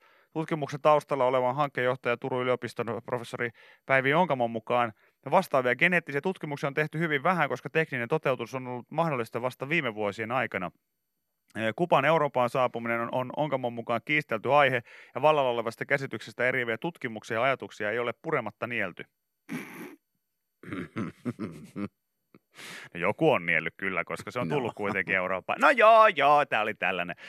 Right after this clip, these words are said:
Speaker 1: Arkeologit ovat kuitenkin esittäneet jo aiemmin uutta tutkimusta tukevia väitteitä. Tällaisessa luustossa näkyviä merkkejä on toisinaan löydetty aiemminkin arkeologista ihmisjäänteistä, jotka ovat olleet Kolumbuksen aikaa vanhempia ke-,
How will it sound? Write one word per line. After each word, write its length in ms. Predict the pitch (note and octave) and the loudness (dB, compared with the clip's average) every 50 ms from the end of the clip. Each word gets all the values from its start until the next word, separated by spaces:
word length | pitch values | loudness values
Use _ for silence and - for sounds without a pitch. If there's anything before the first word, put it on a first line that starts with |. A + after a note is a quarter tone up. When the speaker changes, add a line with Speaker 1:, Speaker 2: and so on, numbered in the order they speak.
| - - - - - - | -16 -16 -16 -18 -12 -2
Speaker 1:
Arkeologit 580 | - G3+ A3+ A3+ F#3+ G3+ F#3 F3+ E3+ E3+ D#3+ E3+ | 4 4 6 8 8 8 8 8 6 6 4 4
ovat 180 | E3 D#3+ D#3+ E3+ | 4 4 2 2
kuitenkin 340 | F3 F3+ F3+ E3+ D#3 C#3 E3 | 0 0 2 0 2 4 4
esittäneet 540 | E3 E3 E3+ D#3+ - - C#3+ C#3 C3+ C3+ B2+ | 4 4 2 -2 -2 -2 0 2 0 0 2
jo 120 | C3+ C3+ | 4 6
aiemmin 400 | C#3+ D#3 E3 D#3+ C#3+ C3 C3 B2+ | 6 8 6 6 4 2 0 0
uutta 220 | C3+ C#3+ C3+ - A#2 | 0 0 -2 -4 -4
tutkimusta 520 | C3 B2+ - - C3 A#2 G#2+ A2 - G#2 | -6 -6 -4 -4 -6 -6 -6 -8 -8 -8
tukevia 380 | G2 A2+ G#2 A2 A2+ C3 C3+ A#2+ | -8 -4 -4 0 2 2 2 4
väitteitä. 500 | G#2 E2+ D#2+ - _ - D2 C#2+ - - - _ - - - - _ | 2 2 2 0 _ -6 -6 -6 -6 -10 -16 _ -20 -20 -20 -20 _
Tällaisessa 760 | - D3+ E3 E3 D#3+ D3+ C#3+ C#3 C3 - - C#3+ C#3 C3+ - - | 4 4 6 6 4 4 2 -2 -6 -2 2 4 4 4 2 0
luustossa 720 | - G2+ B2 E3 F3+ G3+ G3+ E3 - - C3+ B2+ - B2+ | -4 -4 -2 0 2 2 0 0 -2 -2 -4 -4 -4 -4
näkyviä 420 | B2+ B2+ A#2+ - C3+ A#2+ B2+ B2 B2 | -4 -4 -4 -4 -4 0 0 0 2
merkkejä 460 | C#3+ D3+ D3 C3+ - - A#2+ A2+ A2 | 2 2 0 0 -2 -4 -4 -2 -4
on 80 | A2+ - | -4 -2
toisinaan 400 | C#3 C#3 C#3 B2 A#2 A2+ A2 A2 | -2 -2 -2 -2 -4 -4 -4 -2
löydetty 320 | A2+ A2 A2 - - B2+ | -2 -4 -4 -4 0 2
aiemminkin 440 | D#3 F3 D#3+ C3 A#2 G#2+ G2 A2 A2 | 2 2 2 0 -2 -4 -4 -2 -2
arkeologista 580 | A#2 A#2 A2 A2 G#2 G2 G2+ F2+ F#2 - - | -2 -2 -2 -2 -4 -4 -4 -8 -10 -10 -8
ihmisjäänteistä, 720 | A#2+ D3 D#3 C#3+ B2+ - B2 A2+ G#2+ G2+ A2 G#2+ - - | -6 -6 -6 -8 -8 -6 -4 -4 -4 -4 -6 -8 -6 -8
jotka 220 | G#2+ - - - A2 - | -8 -8 -8 -10 -8 -6
ovat 300 | A#2 A2+ A2 G#2+ - - | -6 -6 -6 -6 -6 -4
olleet 180 | G#2+ G#2+ G2+ - | -4 -4 -4 -2
Kolumbuksen 480 | - C#3+ C#3+ B2+ A2 G2+ G2 - G2+ G2 | 0 0 0 0 -2 -6 -6 -4 -2 -2
aikaa 200 | G2 - G#2 G#2 | 0 -2 -2 0
vanhempia 440 | B2 C3 A#2+ A2 G2 - - F2 E2+ | 0 0 -2 -2 -6 -6 -8 -8 -4
ke-, 240 | - G#2 G2 - | -4 -4 -4 -4